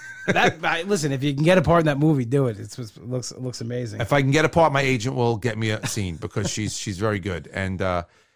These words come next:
Speaker 2: and hopefully Missus Maisel, I'm praying for that show 'cause I love that show.
Speaker 1: That's,
Speaker 2: And,
Speaker 1: you know what?
Speaker 2: and
Speaker 1: They actually filmed, um, right by where I work, the, the airport, public airport.
Speaker 2: On Long Island. Yeah, they filmed that show in New York and, uh, I think New York and New Jersey, yeah.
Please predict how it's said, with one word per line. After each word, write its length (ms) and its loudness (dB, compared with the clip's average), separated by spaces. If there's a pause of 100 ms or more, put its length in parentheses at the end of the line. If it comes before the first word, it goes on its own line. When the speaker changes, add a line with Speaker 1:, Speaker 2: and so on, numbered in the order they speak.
Speaker 2:
and 100 0
hopefully 240 4
Missus 300 0
Maisel, 400 0 (160)
I'm 80 -10
praying 320 -6
for 100 -10
that 180 -4
show 220 -10
'cause 140 -14
I 80 -8
love 180 -4
that 160 -6
show. 280 -6
Speaker 1:
That's, 340 0
Speaker 2:
And, 120 -12
Speaker 1:
you 60 4
know 80 4
what? 60 4
Speaker 2:
and 80 -2
Speaker 1:
They 80 2
actually 320 2
filmed, 600 4 (840)
um, 680 2
right 180 2
by 100 2
where 180 6
I 80 2
work, 460 2
the, 140 -2
the 200 0
airport, 320 -2
public 260 0
airport. 440 -4 (920)
Speaker 2:
On 80 -4
Long 140 2
Island. 240 2
Yeah, 80 6
they 80 6
filmed 240 2
that 80 0
show 220 4
in 40 2
New 80 2
York 380 4
and, 320 -2
uh, 80 -2
I 60 -2
think 160 -8
New 100 -6
York 240 -2
and 80 -4
New 80 -2
Jersey, 320 -4
yeah. 240 -10